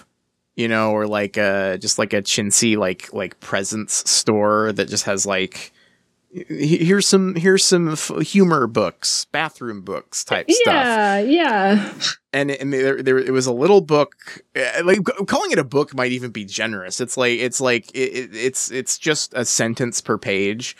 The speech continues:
Speaker 1: And it's like, it, it's a joke book where it's like, "Here's a hundred and eighty-seven men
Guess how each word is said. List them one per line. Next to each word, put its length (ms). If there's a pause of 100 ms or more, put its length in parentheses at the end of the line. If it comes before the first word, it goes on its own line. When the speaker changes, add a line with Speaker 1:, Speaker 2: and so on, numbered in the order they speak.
(340)
Speaker 1:
And 140
it's 160
like, 400
it, 180
it's 220
a 40
joke 380
book 240
where 100
it's 140
like, 160
"Here's 260
a 60
hundred 320
and 100
eighty-seven 600
men 520